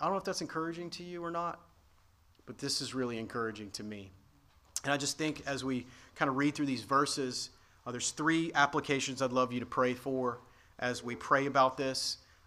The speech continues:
Um, you know, he's already, we've already talked about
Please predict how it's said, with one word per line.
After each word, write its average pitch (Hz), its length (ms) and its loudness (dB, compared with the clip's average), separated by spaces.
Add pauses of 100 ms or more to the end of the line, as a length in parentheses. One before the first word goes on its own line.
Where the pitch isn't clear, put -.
(160)
Um, 113 320 -2 (920)
you 139 120 -6
know, 143 60 0
he's 139 220 2
already, 151 300 12
we've 143 140 4
already 160 160 10
talked 143 320 12
about 131 440 6